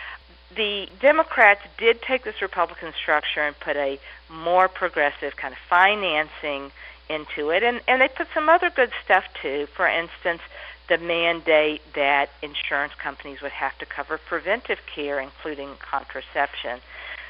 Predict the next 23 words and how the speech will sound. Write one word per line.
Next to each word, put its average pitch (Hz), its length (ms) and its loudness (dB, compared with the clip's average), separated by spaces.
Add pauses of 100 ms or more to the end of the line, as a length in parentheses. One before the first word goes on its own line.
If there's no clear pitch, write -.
(300)
So - 220 6
all 294 300 12
of 285 80 2 (180)
the 190 120 4
Republicans 226 680 -2
would 180 120 -6
like 151 220 4
to - 60 -16
get - 200 -4
rid 214 280 2
of 170 160 0
all 156 220 4
of 143 160 6
those 139 180 -2
progressive 196 640 2
elements, 147 500 2 (140)
to 151 60 -8
get 139 180 -8
rid 160 200 2
of 170 100 -4
the 175 140 -2 (360)
progressive 156 540 0
financing, 143 840 -2